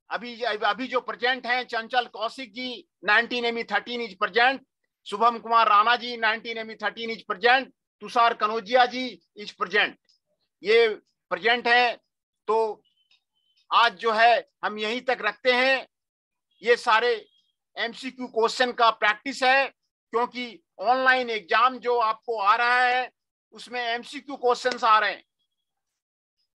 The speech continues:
एमसीक्यू question के बारे में आपको जानना आपको जरूरी है, एमसीक्यू questions के बारे में आ रहे हैं।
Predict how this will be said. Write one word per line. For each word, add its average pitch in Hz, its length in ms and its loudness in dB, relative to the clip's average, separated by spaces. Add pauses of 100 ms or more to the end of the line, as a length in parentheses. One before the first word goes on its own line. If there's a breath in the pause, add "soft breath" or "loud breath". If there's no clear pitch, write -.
(220)
एमसीक्यू 247 460 -6
question 240 420 0
के 247 140 2
बारे 233 280 4
में 262 300 2 (180)
आपको 226 320 2
जानना 233 400 0 (720)
आपको 214 360 -2
जरूरी 226 360 -6
है, 247 360 0 (180)
एमसीक्यू 220 440 -12
questions 226 460 -4
के 240 120 2
बारे 226 280 4
में 247 240 -2 (240)
आ 196 140 6
रहे 185 160 0
हैं। 110 100 -16